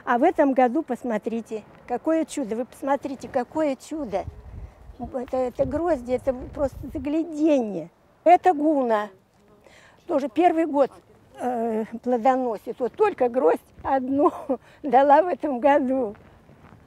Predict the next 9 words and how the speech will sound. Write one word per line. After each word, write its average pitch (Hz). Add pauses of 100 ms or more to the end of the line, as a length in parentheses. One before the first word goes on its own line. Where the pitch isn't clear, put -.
(380)
Одна 294
гроздь. 247 (720)
Потом 269
попробуем. 202 (200)
Ну, 254
х-, - (400)
вкусная. 196 (520)
Агат 320
Донской. 247